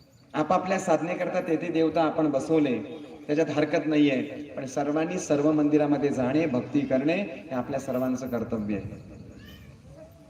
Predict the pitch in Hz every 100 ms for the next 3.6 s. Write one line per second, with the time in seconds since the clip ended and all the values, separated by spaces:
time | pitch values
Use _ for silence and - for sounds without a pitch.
0 | - - 127 135 151 156 151 170 151 -
1 | - - - 151 139 147 147 165 160 -
2 | 170 127 104 - 165 - 139 131 151 190
3 | 170 - 147 113 101